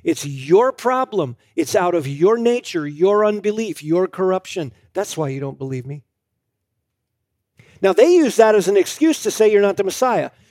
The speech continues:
You know why we know you're not the Messiah, Jesus? Because Israel, God's people, doesn't believe you. That's how we know.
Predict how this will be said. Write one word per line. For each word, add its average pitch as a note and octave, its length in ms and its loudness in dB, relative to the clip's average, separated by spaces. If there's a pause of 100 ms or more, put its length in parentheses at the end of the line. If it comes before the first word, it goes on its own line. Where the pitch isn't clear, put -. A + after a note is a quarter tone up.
You C4 80 -4
know E4+ 120 2
why E4 180 2
we C#4 120 0
know C4+ 120 2
you're B3+ 140 0
not B3 120 0
the A3 60 -4
Messiah, A3 420 -2
Jesus? G#3+ 380 -6
Because G#3 400 -2
Israel, F3+ 680 2 (420)
God's B3 340 2
people, B3+ 420 0
doesn't G#3+ 400 2
believe G3+ 380 4
you. C3+ 320 -2 (840)
That's - 220 0
how G#3 120 2
we D#3+ 140 0
know. E3+ 400 -2